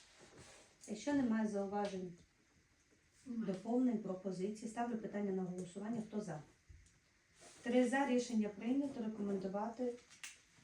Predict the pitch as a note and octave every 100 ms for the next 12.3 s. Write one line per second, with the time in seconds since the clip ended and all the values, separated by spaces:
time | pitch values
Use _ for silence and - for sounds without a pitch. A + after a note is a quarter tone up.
0 | - - - - - - - _ - -
1 | G3 G#3+ A3+ G3+ F#3 G3+ F#3 F3+ E3+ G#3
2 | A3+ - G#3 F#3+ - F3+ G3 F#3 E3+ A3
3 | A#3+ - F#3+ - - D#3 D3+ D3 G#3 A#3+
4 | D4 D4+ G#3+ E3+ E3+ F3 F3+ - D#3 -
5 | C#3+ - - - G3+ G#3+ C#4+ D#4 C#4+ C4
6 | C4+ B3 A#3+ A#3 A3 G#3+ A#3+ A#3+ G#3 G#3
7 | G#3 G3 - G3 G3 F#3 F3 F#3 F#3 -
8 | E3+ D#3+ E3+ A#3 - G#3 G#3+ F#3+ A#3+ B3
9 | G#3+ G#3 G3 F#3 C4 B3 A3+ A3+ - F#3+
10 | F#3 G#3 F#3+ - E3 A#3 B3+ A#3+ - G3+
11 | A#3 A3+ G3+ F#3 E3+ F3 F#3 F3 E3 F#3
12 | A3+ B3+